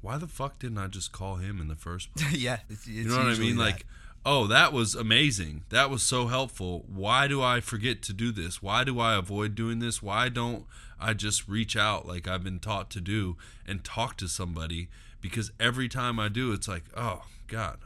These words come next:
Speaker 1: I feel so much better now."
Speaker 2: Yeah, dude. And I think it, I think it's, it's just an ego thing, right? Like, like, I, I haven't talked to my sponsor in, in months,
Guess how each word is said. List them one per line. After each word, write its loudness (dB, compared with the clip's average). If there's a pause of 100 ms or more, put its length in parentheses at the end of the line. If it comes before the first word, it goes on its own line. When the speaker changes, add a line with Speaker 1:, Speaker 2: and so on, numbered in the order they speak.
Speaker 1:
I -12
feel -8
so -4
much -6
better -4
now." -12
Speaker 2:
Yeah, -6
dude. -6
And -6
I -2
think -6
it, -6
I -6
think -6
it's, -8
it's -8
just -6
an -6
ego -4
thing, -6
right? -6
Like, -8 (340)
like, -6 (440)
I, 0
I -2
haven't -4
talked -8
to -8
my -6
sponsor -6
in, -10
in -8
months, -10